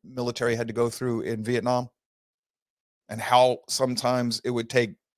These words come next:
days to go a couple hundred yards? That's what they're dealing with to get here.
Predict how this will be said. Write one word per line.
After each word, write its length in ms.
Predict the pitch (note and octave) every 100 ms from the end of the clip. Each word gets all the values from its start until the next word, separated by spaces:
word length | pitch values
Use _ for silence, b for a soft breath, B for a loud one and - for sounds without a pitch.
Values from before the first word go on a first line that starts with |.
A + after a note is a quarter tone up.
| A2+
days 360 | - B2+ B2 B2+
to 80 | -
go 140 | A#2
a 40 | A2+
couple 240 | - -
hundred 220 | C3 B2+
yards? 460 | E2+ B2 C3+ C3+ - _ _ _ _ _ _ _ _ _ _ _ _ _ -
That's 260 | C#3 C3+ -
what 120 | A#2+
they're 100 | A2+
dealing 300 | G#2+ G#2 G2+
with 220 | G2 - _ _ _ _ _ _ _ _ _ -
to 60 |
get 200 | B2 A2+
here. 260 | - F#2+